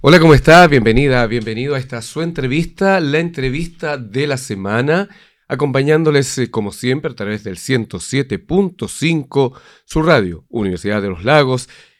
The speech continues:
y las pantallas de Ulagos T V. Y a continuación voy a presentar a nuestro invitado. Eh, usted lo ve a través de las pantallas y lo va a escuchar en la radio. Vamos a presentar a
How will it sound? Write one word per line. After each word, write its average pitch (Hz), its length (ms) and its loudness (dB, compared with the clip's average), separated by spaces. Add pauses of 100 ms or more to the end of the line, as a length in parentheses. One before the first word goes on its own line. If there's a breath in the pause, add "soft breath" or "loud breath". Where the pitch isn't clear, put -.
(120)
y 202 140 2
las 185 140 2
pantallas 190 460 0
de 196 60 0
Ulagos 190 300 0
T 220 120 2
V. 127 180 0 (680 loud breath)
Y 139 80 0
a 143 60 4
continuación 170 640 2
voy 160 120 2
a 127 60 2
presentar 117 480 0
a 135 60 2
nuestro 131 260 0
invitado. 175 640 0 (400)
Eh, 123 320 -2
usted 226 240 2
lo 240 80 4
ve 202 300 4
a 151 60 -12
través 131 160 -2
de 190 80 0
las 196 80 -2
pantallas 226 500 -4
y 220 140 -12
lo 196 100 -6
va 185 60 -2
a - 20 -6
escuchar 175 340 -4
en 170 120 0
la 156 80 0
radio. 165 480 0 (680 soft breath)
Vamos 151 220 2
a 156 140 2
presentar 127 400 -4
a 131 340 0